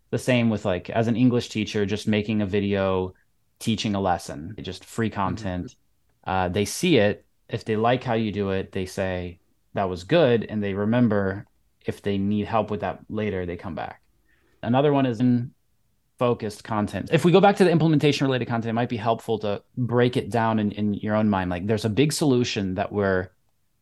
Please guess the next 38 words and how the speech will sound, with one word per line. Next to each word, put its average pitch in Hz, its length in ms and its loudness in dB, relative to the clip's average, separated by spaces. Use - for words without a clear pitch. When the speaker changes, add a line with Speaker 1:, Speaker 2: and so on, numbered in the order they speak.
Speaker 1:
offering, 107 600 2
which 117 220 0
is 104 280 -2
more 123 320 6
related 120 340 4
to 117 100 -2
our 98 160 4
product. - 600 -6
And 117 180 -2
the 123 120 2
bigger 127 220 6
s-, - 100 -2
the 113 140 -2
solution, 143 400 2
the 113 80 2
bigger 113 180 2
the - 80 4
price - 300 -6
tag. - 320 -10
So 107 80 -2
we 107 80 2
wanna 123 200 4
have 104 220 0
a 98 60 -2
big 90 240 0
solution - 400 -8
that - 100 -8
we - 80 -10
offer. - 300 -8
Speaker 2:
Mm-hmm. 107 160 -16
Speaker 1:
And 107 520 2
we 127 160 4
can 131 140 4
break 127 220 4
that 117 160 2
down 113 220 0
into 98 240 -4
elements. 78 640 -6